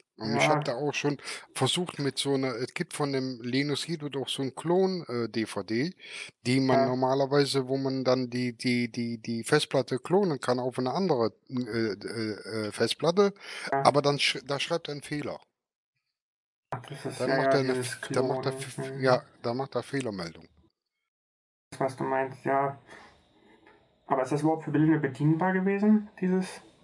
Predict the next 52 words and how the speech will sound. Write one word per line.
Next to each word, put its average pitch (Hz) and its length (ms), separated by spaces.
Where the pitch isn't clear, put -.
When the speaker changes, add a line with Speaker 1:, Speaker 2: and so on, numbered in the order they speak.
Speaker 2:
Klonsystem? 190 760
Nee, 151 180
ne? 156 280
Speaker 1:
Nee, 120 420
meine 104 240
Frau. 107 340
Speaker 2:
Ja, 139 100
Speaker 1:
Man 127 100
Speaker 2:
ja. 139 80
Speaker 1:
muss 180 140
das 147 120
Ding, 143 300
du 135 80
musst 156 220
das 139 120
Ding 139 200
ja 131 120
booten. 110 500
Also 113 200
die 120 120
C 139 220
D 139 140
muss 151 200
schon 117 240
booten. 110 420
Äh, 101 560
die, 107 180
die 110 100
kannst 147 240
du 123 40
Speaker 2:
Mhm. 120 40
Speaker 1:
nicht 113 80
einfach 117 240
reinlegen 117 420
und 107 140
dann 104 340
fertig. 117 380
Nee, 110 100
die 107 100
musst 135 260
du 120 60
schon 131 280
booten 135 400
damit. 90 340
Speaker 2:
Mhm. 110 100
Speaker 1:
Und 117 140
ist - 140
natürlich 123 300
für 107 120
Blinde 117 280
nicht 131 280
bedienbar. 87 580